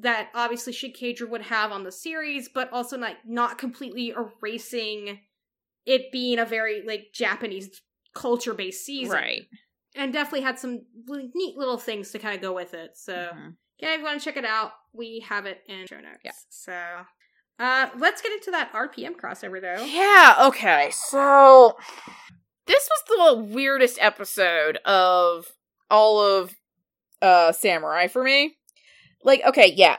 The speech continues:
Speaker 2: obviously we are kinda used to Power Rangers doing crossovers with previous seasons, whether it works or not.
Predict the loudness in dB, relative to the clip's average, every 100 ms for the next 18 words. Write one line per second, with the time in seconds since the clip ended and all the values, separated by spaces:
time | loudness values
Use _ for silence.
0 | 8 8 8 2 -2 -4 -4 2 2 2
1 | 0 0 -4 -8 -2 2 2 2 2 4
2 | 2 0 -4 -4 -4 -4 -2 2 2 2
3 | -2 -2 -8 -10 -10 -10 -8 -10 -10 -12
4 | -10 -8 -2 0 2 2 0 0 -2 -2
5 | -6 -6 -8 -12 -18 -20